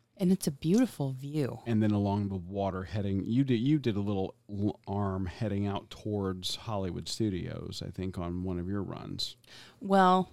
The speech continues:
Speaker 1: not on this one, 'cause we stayed together for this one.
Speaker 2: For this one, yeah. But I mean, we, we do,
Speaker 1: But yeah.
Speaker 2: we do a couple
Speaker 1: <clears throat>
Speaker 2: of runs here, and y-, at one point you go out to that arm.
Speaker 1: Mm-hmm.
Speaker 2: So
Speaker 1: Yeah.
Speaker 2: this takes you literally along part of the race course from the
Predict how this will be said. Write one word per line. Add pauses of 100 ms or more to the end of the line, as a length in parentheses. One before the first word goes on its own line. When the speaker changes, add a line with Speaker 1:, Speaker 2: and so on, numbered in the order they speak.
Speaker 1:
not
on
this
one,
'cause
we
stayed
together
for
this
one.
Speaker 2:
For
this
one,
yeah.
But
I
mean, (500)
we, (200)
we
do,
Speaker 1:
But
yeah.
Speaker 2:
we
do
a
couple
Speaker 1:
<clears throat>
Speaker 2:
of
runs
here,
and
y-,
at (140)
one
point
you
go
out
to
that (160)
arm.
Speaker 1:
Mm-hmm. (380)
Speaker 2:
So (140)
Speaker 1:
Yeah.
Speaker 2:
this
takes
you (240)
literally
along (240)
part
of
the
race
course
from
the